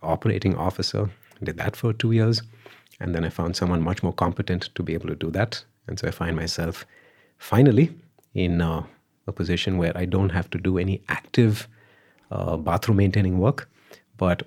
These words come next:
more along the lines of, like I said, looking around the corners and seeing what our strategy needs to be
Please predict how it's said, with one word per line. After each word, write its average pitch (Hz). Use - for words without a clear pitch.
more 104
along 92
the 80
lines 90
of, 85
like 85
I 85
said, 82
looking 85
around 87
the 87
corners 98
and 90
seeing 95
what 92
our 85
strategy 95
needs 92
to 87
be 156